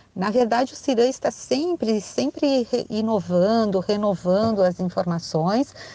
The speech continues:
trazendo sempre novas tecnologias ou uma, ou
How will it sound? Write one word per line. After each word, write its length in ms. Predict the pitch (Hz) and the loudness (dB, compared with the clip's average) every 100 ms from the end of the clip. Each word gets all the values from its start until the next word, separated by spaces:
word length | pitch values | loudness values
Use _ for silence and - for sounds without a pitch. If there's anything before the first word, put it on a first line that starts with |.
| - - | -20 -4
trazendo 560 | 196 196 180 214 226 | 2 2 2 -2 -2
sempre 420 | 208 - 226 226 208 | -4 -4 -4 -4 -4
novas 360 | 196 190 196 | -4 -2 -2
tecnologias 1200 | - 185 190 180 175 160 - 175 202 240 226 214 - | -2 -2 -4 -2 -2 -4 -4 -2 0 2 2 0 -8
ou 180 | 208 233 | -2 0
uma, 260 | 240 233 220 | 0 -2 -2
ou 400 | - 226 262 269 | 0 2 2 -2